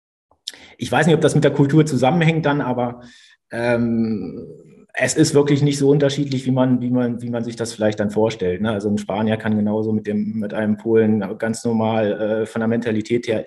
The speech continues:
ist man da gar nicht mal, glaube ich, so weit auseinander. Also, ähm, das ist, glaube ich, gar nicht so das Problem, ne? Und gerade die osteuropäischen Staaten, wo wir, wie gesagt, einige,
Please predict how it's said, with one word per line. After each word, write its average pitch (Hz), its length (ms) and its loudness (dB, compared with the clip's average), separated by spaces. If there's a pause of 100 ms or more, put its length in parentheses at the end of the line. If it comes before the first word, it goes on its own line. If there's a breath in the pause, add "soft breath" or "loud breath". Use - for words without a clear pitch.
ist - 160 -8
man 113 140 2
da 104 120 2
gar 101 200 -2
nicht 104 180 -4
mal, 98 240 -8 (420 loud breath)
glaube 98 220 2
ich, 98 100 -4
so 98 140 0
weit 95 220 0
auseinander. 98 580 -2
Also, 95 460 -4
ähm, 98 480 -6
das 104 160 -2
ist, 101 100 -10
glaube 98 220 -2
ich, - 80 -12
gar 95 120 -2
nicht 101 140 -4
so 92 340 -8 (380 loud breath)
das - 180 -8
Problem, 92 520 -2
ne? 107 80 0
Und 120 140 2
gerade 113 260 2
die 107 120 2
osteuropäischen 117 640 -2
Staaten, 113 320 -2
wo 113 120 -4
wir, 110 160 0
wie 107 60 -2
gesagt, 107 280 -4
einige, 110 440 0